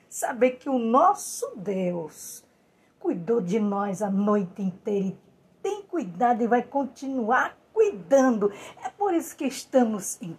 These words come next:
pé. Aleluia! Porque o Senhor,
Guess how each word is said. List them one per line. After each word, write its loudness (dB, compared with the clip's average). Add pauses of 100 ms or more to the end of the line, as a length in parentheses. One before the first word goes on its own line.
pé. -6 (500)
Aleluia! 2 (320)
Porque 2
o 4
Senhor, 6